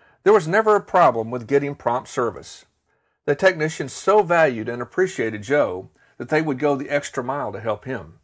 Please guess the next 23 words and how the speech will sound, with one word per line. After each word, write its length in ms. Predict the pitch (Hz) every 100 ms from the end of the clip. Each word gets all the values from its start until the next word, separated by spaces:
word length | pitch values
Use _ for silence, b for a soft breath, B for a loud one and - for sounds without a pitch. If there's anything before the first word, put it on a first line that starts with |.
| _
The 120 | 127 156
key 180 | 240
to 80 | 220
Joe's 300 | 123 160 160
success 560 | - 101 - 143 123 -
was 120 | 117
not 200 | 143 175
only 240 | 160 135
impeccable 600 | 123 117 - 190 135 117
sensitivity 760 | 113 143 131 110 151 170 127 113
to 120 | 127
the 80 | 117
needs 300 | 135 156 123
of 40 |
his 120 | 110
customers, 640 | - 151 165 - 98 110 _ b b b b
but 160 | 156 151
sensitivity 720 | - 220 - 160 214 190 143
to 60 |
the 100 | 127
people 400 | 127 185 202 139 143
who 180 | 151 151
helped 340 | 151 147 -